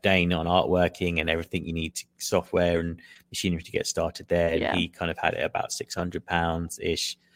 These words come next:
Speaker 1: to get started from that, and then you, maybe a thousand to two thousand pounds for a machine, and that's it to get started. So
Speaker 2: Mm.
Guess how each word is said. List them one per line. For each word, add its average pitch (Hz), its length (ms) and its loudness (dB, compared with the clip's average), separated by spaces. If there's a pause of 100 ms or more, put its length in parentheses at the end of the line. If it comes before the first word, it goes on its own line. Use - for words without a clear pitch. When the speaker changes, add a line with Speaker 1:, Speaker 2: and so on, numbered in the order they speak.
(380)
Speaker 1:
to - 80 -12
get - 100 -6
started 87 440 2
from 82 160 -8
that, 82 340 2
and 82 80 -10
then 82 140 -6
you, 80 100 -8 (160)
maybe 85 240 -2
a 80 40 -4
thousand 85 600 2
to - 100 -12
two - 180 -10
thousand 80 380 -2
pounds 82 360 -2
for - 100 -16
a - 40 -16
machine, 82 360 -4
and 80 100 -8
that's - 220 -4
it - 160 -4
to - 80 -8
get - 140 -8
started. - 460 -6
So 233 280 4
Speaker 2:
Mm. 220 260 2